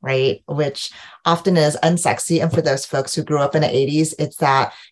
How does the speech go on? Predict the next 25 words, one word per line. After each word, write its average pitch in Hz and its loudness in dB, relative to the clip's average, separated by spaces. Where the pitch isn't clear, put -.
classic 160 0
ad 127 0
at, 131 -6
you 156 -4
know, 127 -4
eleven 143 -2
o'clock 135 -2
at 123 0
night 127 0
and, 123 -2
you 131 -4
know, 123 -2
on 147 -4
television 135 -4
with 135 -6
that 113 -2
poor 147 -2
old 143 2
lady 139 0
who's 127 -8
fallen 139 -2
in 127 -2
her 123 -2
kitchen 139 -4
and, 131 -6